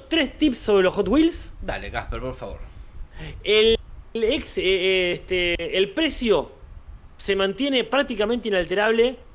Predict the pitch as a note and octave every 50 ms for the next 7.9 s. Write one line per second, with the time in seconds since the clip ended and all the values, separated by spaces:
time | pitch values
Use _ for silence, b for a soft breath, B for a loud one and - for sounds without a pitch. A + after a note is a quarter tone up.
0 | - - - - - C#3+ D3 D3+ D3+ D3+ D#3+ D#3 D#3+ E3 F#3 G#3 G3+ F#3 F3+ E3+
1 | E3 D#3+ D#3+ D#3 D#3 D3+ F3+ A3+ A#3 A#3 B3 B3 B3 B3+ B3 - - - D3 E3+
2 | F3+ - - - - - - - - - - - D#3+ D#3 - - - - - D3+
3 | D3+ D#3 F#3 G3+ G3+ G3 F#3+ F3+ F#3 F#3+ G3 G3 G#3 A3 A3+ A#3 A3+ - - -
4 | - - - - - - - G3 A#3+ B3+ A#3+ A3+ A#3+ B3 B3 A#3+ A3 G#3+ F#3+ F#3+
5 | F#3 F3+ E3 F3 E3 D3 G#3 G#3 F#3+ F3 E3+ E3+ D#3 - C3 A2+ A2+ A2 A2 A#2+
6 | A#2 A2+ G#2+ - - - - - - C#3 C#3+ C3 A#2+ A2 G#2 C#3 C#3 C3+ C3 B2
7 | A2 F#2+ - A2+ A2 G#2+ A#2 G#2+ - A2+ G#2 - G#2+ G2+ G2+ G2 G2